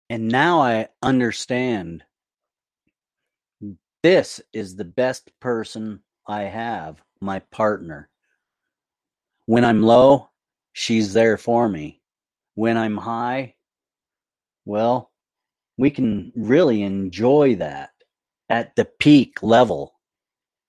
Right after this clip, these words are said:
And a lot of people, they miss a lot of life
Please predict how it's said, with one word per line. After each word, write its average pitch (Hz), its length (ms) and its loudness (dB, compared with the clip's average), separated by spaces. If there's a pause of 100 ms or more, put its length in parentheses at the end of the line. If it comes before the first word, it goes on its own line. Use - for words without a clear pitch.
(340)
And 117 500 -2 (340)
a 110 120 2
lot 131 240 6
of 214 100 -4
people, 165 540 2 (1800)
they 143 160 6
miss 175 560 2 (500)
a 110 60 0
lot 120 260 4
of 101 80 -6
life 101 440 -2